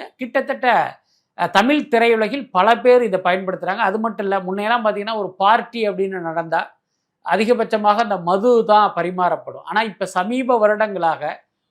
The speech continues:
கொக்கைன் போன்ற போதைப் பொருட்களும் அங்க வந்து, அஹ், வ-, பரிமாறுறாங்க. இது வந்து நமக்கு செவி வழியாக ரொம்ப காலமாவே அப்படி ஒரு தகவல் இருக்கு. அந்த நடிகருடைய பார்ட்டில அப்படி பண்ணாங்க, இந்த நடிகர் பார்ட்டில அப்படி பண்ணாங்கங்கிற மாதிரி நிறைய தகவல்கள்லாம் இருக்கு. இன்றைக்கு பாத்தீங்கன்னா,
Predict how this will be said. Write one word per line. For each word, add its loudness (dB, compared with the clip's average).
கொக்கைன் 0
போன்ற -4
போதைப் 2
பொருட்களும் -4
அங்க -4
வந்து, -8
அஹ், -10
வ-, -4
பரிமாறுறாங்க. 2
இது -2
வந்து -6
நமக்கு -6
செவி -4
வழியாக 0
ரொம்ப -2
காலமாவே 0
அப்படி -2
ஒரு -12
தகவல் -8
இருக்கு. -20
அந்த -8
நடிகருடைய -4
பார்ட்டில -2
அப்படி -4
பண்ணாங்க, -8
இந்த -8
நடிகர் -6
பார்ட்டில -4
அப்படி -12
பண்ணாங்கங்கிற -10
மாதிரி -14
நிறைய -8
தகவல்கள்லாம் -4
இருக்கு. -10
இன்றைக்கு -2
பாத்தீங்கன்னா, -2